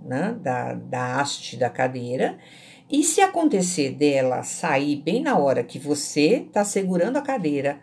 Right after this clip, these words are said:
na escada, vai ser um problema e tanto.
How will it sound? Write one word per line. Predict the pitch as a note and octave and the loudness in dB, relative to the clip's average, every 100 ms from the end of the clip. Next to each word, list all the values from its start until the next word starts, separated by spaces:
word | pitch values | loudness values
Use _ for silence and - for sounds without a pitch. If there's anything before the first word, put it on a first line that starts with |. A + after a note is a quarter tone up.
| - _ | -14 _
na | E3 C3+ | -6 -2
escada, | B2+ - - D3+ F3 F3+ - - - - | -2 -4 -2 0 2 -2 -8 -14 -20 -2
vai | D#3+ | -2
ser | D#3 E3+ | 0 0
um | F#3 | 0
problema | - A3 D#3 C#3 D#3 | 0 -2 -2 -4 -6
e | A3 | -6
tanto. | G#4+ F#4 - - | -4 -4 -6 -10